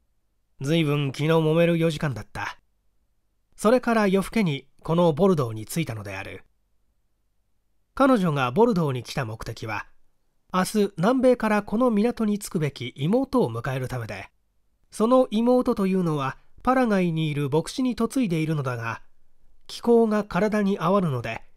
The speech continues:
彼女だけ今度英国に帰ることになった。本当は彼女の兄で主任牧師を務めている人が来るのだったが、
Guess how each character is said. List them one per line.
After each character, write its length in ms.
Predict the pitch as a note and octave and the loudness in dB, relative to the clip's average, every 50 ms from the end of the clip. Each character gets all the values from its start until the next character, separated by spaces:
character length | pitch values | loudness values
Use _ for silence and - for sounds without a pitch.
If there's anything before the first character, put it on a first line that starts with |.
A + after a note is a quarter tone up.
| - - - | -20 -18 -6
彼 240 | - C4+ C#4 C4+ A#3+ | -2 0 2 2 2
女 120 | F#3+ G3 | 0 0
だ 140 | E3+ F#3 F3 | 0 -2 -2
け 260 | - - F#3+ F#3 F3+ | -2 -2 -2 -2 -2
今 240 | - - G3+ G3 F3+ | -2 -2 -2 0 0
度 180 | C3 A#2+ A2 G#2 | -2 -4 -4 -4
英 140 | C#3 F#3+ G3 | -4 -2 -2
国 280 | - G3 - G3 F#3 | -2 -2 0 -2 -2
に 60 | F3+ | -2
帰 200 | - - G#3+ A3 | -2 -4 -4 -2
る 60 | G3+ F#3+ | -2 -4
こ 140 | - F3 | -4 -4
と 80 | - G3 | -4 -4
に 80 | E3+ A#2 | -4 -4
な 80 | G#2 | -6
っ 60 | G2 - | -10 -12
た。 240 | - - E2+ - - - - _ _ _ _ _ _ _ _ _ _ _ _ _ _ _ _ _ _ _ _ _ _ _ _ _ _ _ _ _ _ | -12 -12 -12 -14 -16 -18 -20 _ _ _ _ _ _ _ _ _ _ _ _ _ _ _ _ _ _ _ _ _ _ _ _ _ _ _ _ _ _
本 200 | - D3 D#3 C#3+ | -4 -4 -2 0
当 220 | E3 D#3+ D#3 D#3 | 0 2 4 6
は 220 | D3+ D#3 D#3 - - _ | 6 4 4 2 -4 _
彼 240 | - F#3 G3 F#3+ F#3 | 0 0 2 2 2
女 140 | D3+ E3 D3+ | 2 0 0
の 180 | D#3 D#3 D#3+ | 2 2 2
兄 160 | F3 E3+ D3+ | 0 0 0
で 220 | C3+ C#3+ C#3 C#3 C3+ | 0 0 0 0 -2
主 180 | - - E3+ | -4 -4 -2
任 240 | F3+ A3 A#3+ B3+ B3 | -2 0 0 0 0
牧 220 | A3+ B3 A#3 - - | 0 0 -2 -2 -6
師 160 | - F#3+ F3 | -4 -2 -2
を 80 | F3 | -2
務 260 | E3 - - G#3 G3 F3+ | -2 -2 -2 -2 0 0
め 60 | E3+ | 0
て 160 | - D#3 D#3 | -2 -2 -2
い 20 | |
る 100 | D#3 D#3 | -2 -4
人 200 | D3+ - - F3 | -4 -4 -4 -2
が 120 | D3 C#3 C3 | -2 -2 -4
来 120 | - D3+ | -4 -4
る 80 | D#3+ D3 | -4 -2
の 80 | C3 | -4
だ 80 | A#2+ A#2 | -4 -6
っ 40 | A2+ | -10
た 140 | - - A#2 | -10 -10 -10
が、 260 | G#2+ A2 G#2 G2+ | -8 -8 -10 -10